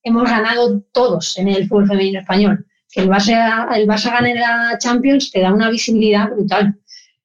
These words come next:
tanto a nivel de club como a nivel de selección, porque ya dicen, "Buah, claro, es que, eh, muchas de las jugadoras que están ahí están en la selección y, y eso les da un nivel altísimo". Entonces sí que es verdad que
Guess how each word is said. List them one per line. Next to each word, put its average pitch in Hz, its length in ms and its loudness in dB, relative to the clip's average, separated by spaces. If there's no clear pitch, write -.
tanto 175 260 -4
a 175 60 0
nivel 190 300 2
de 214 260 2
club 269 320 0
como 180 200 -2
a 175 40 2
nivel 180 240 0
de 214 560 0
selección, 196 720 -2
porque - 220 -6
ya 185 100 0
dicen, 175 260 -2
"Buah, 170 200 -6
claro, 220 280 0
es - 60 -16
que, 185 320 0
eh, 185 420 0
muchas 202 320 2
de 196 80 2
las 196 120 -4
jugadoras 202 400 0
que 202 80 -2
están 202 200 0
ahí 240 420 2
están 208 280 -2
en 208 80 2
la 208 100 -2
selección 214 560 0
y, 190 200 2
y 190 60 0
eso 196 180 0
les 208 160 4
da 202 180 2
un 220 140 0
nivel 202 420 2
altísimo". 180 680 0
Entonces 233 420 2
sí 269 160 0
que 269 120 2
es 254 40 2
verdad 247 300 0
que 190 580 0